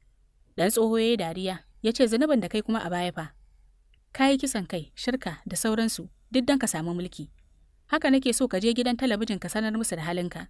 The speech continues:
Alhaji Sambo ya girgiza kansa, ya ce, "Mutunci na zai zube." Ɗan tsoho ya ce, "Ai gara ya zube a duniya." Alhaji Sambo ya ce, "Don Allah ka kashe ni a nan kawai, gara su ga gawata." Ɗan tsoho ya girgiza kansa, "A'a, ba zan yi kisa ba.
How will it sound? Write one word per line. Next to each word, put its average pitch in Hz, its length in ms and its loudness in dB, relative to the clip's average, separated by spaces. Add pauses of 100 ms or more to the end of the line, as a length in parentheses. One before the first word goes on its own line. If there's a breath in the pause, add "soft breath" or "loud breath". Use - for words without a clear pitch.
(640)
Alhaji 208 300 -4
Sambo 220 240 0
ya 202 80 2
girgiza 208 400 -2
kansa, - 420 -4 (120)
ya 247 100 -2
ce, 254 140 -2
"Mutunci 254 420 2
na 180 140 0
zai 190 140 0
zube." 165 320 -6 (680)
Ɗan 180 120 -2
tsoho 214 220 0
ya 214 80 2
ce, - 140 -2
"Ai 269 120 0
gara 285 220 0
ya 247 80 4
zube 202 220 -2
a 156 80 -6
duniya." 175 400 -4 (540)
Alhaji 196 260 0
Sambo 220 240 0
ya 208 60 0
ce, 220 120 0
"Don 226 140 0
Allah 262 240 4
ka 285 60 -8
kashe 226 280 -2
ni 214 80 0
a 185 120 -6
nan 190 120 -4
kawai, 175 300 -4 (120)
gara 254 180 4
su 226 120 -2
ga 165 100 -4
gawata." 160 480 -6 (720)
Ɗan 165 140 -2
tsoho 208 240 0
ya 202 100 2
girgiza 202 380 -2
kansa, 175 380 -4 (340)
"A'a, 208 240 -6 (160)
ba 190 140 -6
zan 254 140 0
yi 196 120 -2
kisa 170 320 -6
ba. 160 120 -10